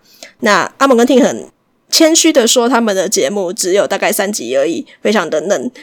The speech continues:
那不过其实我听完之后，我觉得他们的之间的那个，呃，夫妻之间互相聊天，然后带出一些，呃，时事啊、主题内容的这个方式非常的亲切。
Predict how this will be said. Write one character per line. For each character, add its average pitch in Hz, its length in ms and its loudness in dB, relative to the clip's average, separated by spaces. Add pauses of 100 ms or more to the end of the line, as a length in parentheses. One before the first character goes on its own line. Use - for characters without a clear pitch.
(680)
那 262 120 2
不 233 100 2
过 269 160 4
其 226 120 4
实 220 120 0
我 208 200 0
听 220 200 0
完 196 160 0
之 185 120 -2
后， 214 180 0
我 175 180 0
觉 185 160 -4
得 196 120 -2
他 233 140 -2
们 190 280 -2
的 156 200 0
之 208 140 -6
间 202 160 -2
的 190 120 0
那 180 140 -2
个， 131 420 -2 (320)
呃， 220 100 2
夫 302 140 -2
妻 302 100 2
之 302 100 -2
间 277 120 2
互 269 120 -2
相 233 160 0
聊 196 140 2
天， 208 160 0
然 208 80 -2
后 233 100 2
带 214 200 0
出 208 180 0
一 202 100 -2
些， 196 320 -2
呃， 135 160 -4
时 - 200 0
事 208 220 0
啊、 180 180 0
主 147 120 -6
题 170 160 -4
内 196 140 -4
容 175 160 -6
的 123 80 -6
这 - 100 -6
个 147 120 -4
方 185 160 -4
式 185 120 -4
非 175 80 -4
常 131 120 -4
的 127 80 -4
亲 - 260 -6
切。 - 240 -2